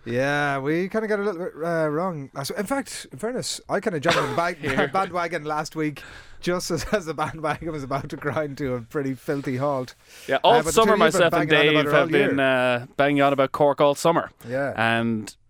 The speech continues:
Speaker 2: you weren't quite sure, but you weren't, you haven't been convinced by Tipperary at any stage.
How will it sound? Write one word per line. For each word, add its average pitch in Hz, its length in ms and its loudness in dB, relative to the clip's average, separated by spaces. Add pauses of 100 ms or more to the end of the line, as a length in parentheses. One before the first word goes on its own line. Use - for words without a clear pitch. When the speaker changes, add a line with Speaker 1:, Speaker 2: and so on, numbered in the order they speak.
Speaker 2:
you 156 140 2
weren't 160 200 2
quite 143 160 2
sure, 202 140 2
but 170 120 -2
you 294 100 2
weren't, 247 440 2
you 214 180 4
haven't 226 140 2
been 208 100 -2
convinced 185 360 0
by 160 100 6
Tipperary 160 380 4
at 143 60 2
any 190 180 2
stage. 101 480 -6